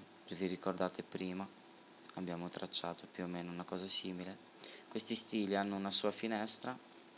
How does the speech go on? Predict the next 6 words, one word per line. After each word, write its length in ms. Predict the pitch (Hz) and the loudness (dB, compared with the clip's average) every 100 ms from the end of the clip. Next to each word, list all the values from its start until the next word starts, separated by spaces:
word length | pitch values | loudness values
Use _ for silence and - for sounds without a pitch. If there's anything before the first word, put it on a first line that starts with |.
| - - - - | -20 -6 -6 -4
oppure 420 | 110 - 113 110 | -6 2 4 6
sono 260 | 110 107 98 | 4 2 0
nelle 200 | 98 95 | -2 -2
impostazioni 1080 | 95 - 107 - 104 - 107 95 95 98 - - - - - - - - - - - - | -4 -4 -4 -4 -4 0 0 0 0 -4 -8 -16 -20 -20 -20 -20 -20 -20 -20 -20 -20 -12
dello 240 | 95 92 90 | -2 -2 0
strumento. 640 | - 98 87 87 85 - | -2 -2 -4 -6 -10 -12